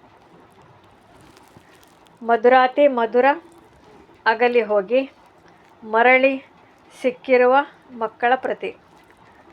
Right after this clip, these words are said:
ಮಾತಾ ಪಿತಾ ಬಾಬ್ದಾದಾರವರ ನೆನಪು, ಪ್ರೀತಿ ಹಾಗೂ ಸುಪ್ರಭಾತ.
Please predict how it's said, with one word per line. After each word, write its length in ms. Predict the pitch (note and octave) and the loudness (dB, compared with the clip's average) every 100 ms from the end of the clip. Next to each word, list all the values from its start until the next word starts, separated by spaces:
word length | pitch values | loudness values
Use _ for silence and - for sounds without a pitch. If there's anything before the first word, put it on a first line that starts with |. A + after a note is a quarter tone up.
| - | -8
ಮಾತಾ 560 | A#3 A#3 A#3 C4+ E4+ - - _ | -2 -2 0 0 0 -6 -20 _
ಪಿತಾ 500 | A3+ A3 C4 D#4 F#4 - A3+ | -10 -2 0 0 -4 -20 -6
ಬಾಬ್ದಾದಾರವರ 960 | A3 A3 G#3+ A3+ A3 A3 A3 A3 A3 A#3+ D4 - _ _ _ _ _ - | 0 0 -2 -2 0 0 -2 -2 -2 -4 -6 -14 _ _ _ _ _ -10
ನೆನಪು, 600 | A3 A3 A3+ - D4 E4+ _ _ _ | -8 -8 -10 -4 -4 -4 _ _ _
ಪ್ರೀತಿ 480 | A3 A3 A3 C4 C#4 | -4 -4 -4 -12 -12
ಹಾಗೂ 640 | - - A3+ B3 C4+ E4 _ _ _ _ - | -14 -12 -10 -8 -12 -12 _ _ _ _ -14
ಸುಪ್ರಭಾತ. 560 | A#3+ B3 G3+ G3 F#3 | -8 -6 -6 -8 -8